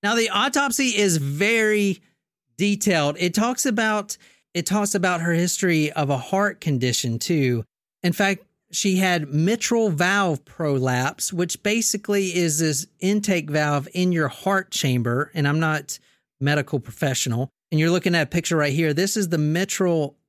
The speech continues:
valve. And this in her heart sometimes wouldn't open and close properly. So at the scene,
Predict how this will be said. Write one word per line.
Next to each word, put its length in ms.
valve. 760
And 240
this 440
in 140
her 600
heart 560
sometimes 680
wouldn't 380
open 320
and 140
close 380
properly. 920
So 340
at 240
the 120
scene, 640